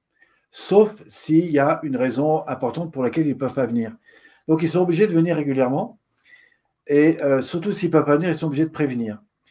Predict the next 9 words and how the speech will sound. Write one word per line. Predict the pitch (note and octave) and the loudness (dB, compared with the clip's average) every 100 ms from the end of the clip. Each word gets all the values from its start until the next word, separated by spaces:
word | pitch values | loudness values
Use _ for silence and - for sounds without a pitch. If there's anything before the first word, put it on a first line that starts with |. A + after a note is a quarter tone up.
| _ _ _ _ _ _ - | _ _ _ _ _ _ 4
Et, | E3 F3+ - | 6 6 4
euh, | D3 C#3+ D3+ - _ | 4 4 4 -4 _
en | D#3+ | -4
fait, | F3 A#3 | -2 -2
c'est | E3 | -2
sur | D#3+ | -2
des | D#3 C#3+ | 0 -2
trimestres. | - F#3+ D3+ - - - _ _ _ _ _ _ _ _ _ _ | -2 -2 -2 -4 -14 -20 _ _ _ _ _ _ _ _ _ _
Mais, | C#3+ E3 G3+ G3+ | 0 4 4 2